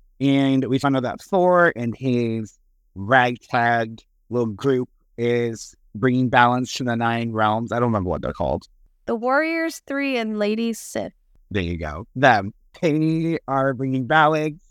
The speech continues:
Speaker 1: to the nine realms, and they go to the, and this is where I forgot that, um,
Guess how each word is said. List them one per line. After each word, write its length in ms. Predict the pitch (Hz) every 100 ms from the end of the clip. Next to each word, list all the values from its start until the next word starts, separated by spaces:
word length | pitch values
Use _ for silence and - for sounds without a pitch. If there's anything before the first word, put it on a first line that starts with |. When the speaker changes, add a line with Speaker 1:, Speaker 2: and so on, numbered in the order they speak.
| _
Speaker 1:
to 80 | -
the 120 | 113
nine 240 | 107 98 92
realms, 680 | 175 170 160 151 156 - _ _
and 480 | 135 135 131 127 123 120
they 180 | 135
go 200 | 127 135
to 240 | 139 - 147
the, 100 | 139 _ -
and 320 | 143 143 131
this 140 | 151
is 120 | 165 160
where 140 | 160
I 80 | 151
forgot 460 | - 113 117 127 -
that, 340 | 117 113 113 -
um, 420 | 101 104 95 95